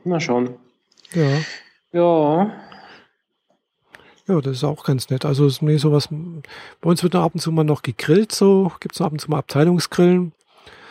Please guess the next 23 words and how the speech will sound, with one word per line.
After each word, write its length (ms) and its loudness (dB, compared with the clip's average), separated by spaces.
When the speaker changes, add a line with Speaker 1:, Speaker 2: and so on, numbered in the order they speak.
Speaker 1:
Mhm. 340 -8
Speaker 2:
im 100 0
Sommer. 440 4
Ja, 260 -6
das 260 -12
ist 420 -12
auch 140 -6
meist, 480 0
aber 220 -2
da 80 2
war 120 4
ich 80 2
jetzt 220 -4
das 140 -12
letzte 240 -4
Mal, 200 0
letzten 260 -4
paar 140 -2
Mal 140 2
gar 160 2
nicht 180 -2
mit 140 -2
dabei. 480 0